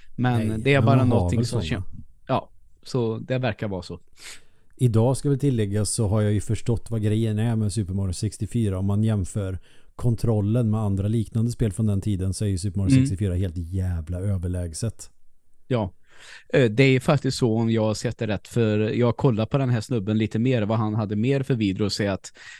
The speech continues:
Speaker 1: det är väl till och med så att det är överlägset till och med Super Mario Shun-, Sunshine som kom flera år senare. Att det har mer problem med kameror och så vidare än vad Super Mario sextiofyra faktiskt hade.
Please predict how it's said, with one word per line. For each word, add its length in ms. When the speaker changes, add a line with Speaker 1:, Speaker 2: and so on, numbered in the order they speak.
Speaker 1:
det 120
är 80
väl 140
till 220
och 60
med 180
så 220
att 320
det 300
är 160
överlägset 880
till 220
och 100
med 260
Super 280
Mario 320
Shun-, 520
Sunshine 760
som 240
kom 440
flera 460
år 160
senare. 440
Att 180
det 140
har 200
mer 420
problem 480
med 140
kameror 560
och 120
så 100
vidare 400
än 180
vad 180
Super 240
Mario 220
sextiofyra 540
faktiskt 320
hade. 240